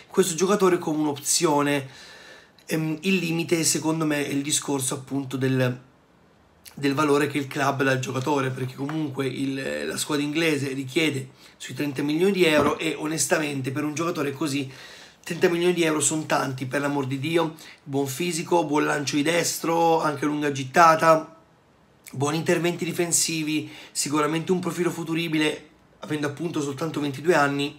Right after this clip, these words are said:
però, ripeto, sempre un, eh, difensore di una squadra che ti è retrocessa. Voi immaginatevi un Cistana di turno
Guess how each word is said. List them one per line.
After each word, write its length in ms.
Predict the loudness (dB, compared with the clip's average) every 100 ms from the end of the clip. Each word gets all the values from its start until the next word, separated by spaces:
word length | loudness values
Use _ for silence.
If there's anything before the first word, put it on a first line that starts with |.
| -4
però, 340 | 4 6 6 2 -14 _ _ _ _ _ _ _ -18 -10
ripeto, 340 | -4 -4 -4 -14 -20 -20 -18 -8
sempre 460 | -4 -2 -4 -8 -6
un, 220 | -4 -4 -6 -14 -20 -20 -10
eh, 180 | -2 0
difensore 600 | 0 0 2 0 0 -4
di 120 | -4
una 100 | -2
squadra 380 | -2 -2 -6 -6
che 140 | -8
ti 100 | -6
è 40 | -4
retrocessa. 640 | -4 -2 2 2 0 -2
Voi 140 | 0
immaginatevi 720 | 0 0 0 2 2 0 -8 -6
un 260 | -4 -2
Cistana 600 | -2 2 2 4 6 6
di 100 | 2
turno 680 | 0 -2 0 4 4 4 0